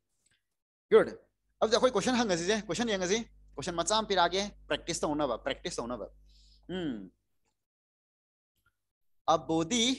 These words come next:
ꯀꯣ, a car ꯍꯥꯏꯁꯦ, a car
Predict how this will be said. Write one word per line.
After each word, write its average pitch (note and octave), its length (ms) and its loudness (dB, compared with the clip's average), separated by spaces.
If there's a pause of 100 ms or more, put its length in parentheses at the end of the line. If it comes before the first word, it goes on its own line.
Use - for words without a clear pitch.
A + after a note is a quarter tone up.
(2250)
ꯀꯣ, G2+ 320 -4
a D#3 60 -4 (140)
car A#3+ 300 6
ꯍꯥꯏꯁꯦ, D#3+ 380 2
a E3 80 -2 (160)
car G3 560 4